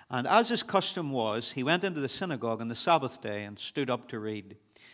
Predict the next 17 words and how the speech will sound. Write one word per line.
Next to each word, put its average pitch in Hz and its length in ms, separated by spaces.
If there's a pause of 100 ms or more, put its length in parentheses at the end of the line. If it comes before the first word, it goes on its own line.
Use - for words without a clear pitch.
(120)
And 113 80
he 117 60
was 117 100
handed 190 340
the 143 60
book 156 240
of 120 80
the 120 80
prophet 139 360
Isaiah, 110 560 (400)
and 120 140
when 185 160
he 175 80
had 156 120
opened 175 360
the 127 80
book, - 320